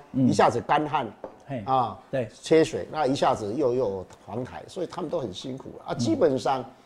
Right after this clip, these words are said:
Speaker 2: 在那个末段的时候，我们更应该给他鼓励士气以外，还有他灾后的一些重建去了解。啊，礼拜一要上班上学啦，你总不是把事情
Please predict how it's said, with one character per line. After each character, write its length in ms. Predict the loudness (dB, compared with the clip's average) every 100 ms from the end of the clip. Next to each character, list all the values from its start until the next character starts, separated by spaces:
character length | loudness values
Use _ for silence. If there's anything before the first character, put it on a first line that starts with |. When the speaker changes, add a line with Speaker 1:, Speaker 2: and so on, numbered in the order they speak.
| _ _ _ _
Speaker 2:
在 160 | 2 4
那 100 | 4
个 80 | 4
末 180 | 2 2
段 160 | 2
的 80 | 0
时 120 | 0
候， 80 | 0
我 80 | 0
们 120 | -2
更 280 | 0 0 0
应 100 | 0
该 140 | -2
给 120 | -4
他 120 | -6 -6
鼓 140 | -6
励 100 | -8
士 160 | -6 -10
气 160 | -10
以 60 | -10
外， 120 | -8 -6
还 120 | -2
有 160 | -2 -2
他 160 | -6 -6
灾 240 | -4 -4
后 160 | -4 -6
的 220 | -6 -8
一 40 |
些 240 | -6 -4 -6
重 260 | -8 -10 -6
建 220 | -6 -6
去 100 | -8
了 220 | -8 -10
解。 140 | -12 -16 _ _ _ -12
啊， 100 | -6
礼 260 | -2 -2 0
拜 140 | 2
一 60 | 2
要 100 | 0
上 180 | -2 -6
班 120 | -8
上 220 | -8 -10
学 260 | -10 -10 -8
啦， 140 | -8
你 120 | -10 -14 _ -12 -4
总 120 | -4
不 140 | -4 -6
是 320 | -6 -6 -6
把 100 | -8
事 160 | -8 -6
情 240 | -6 -8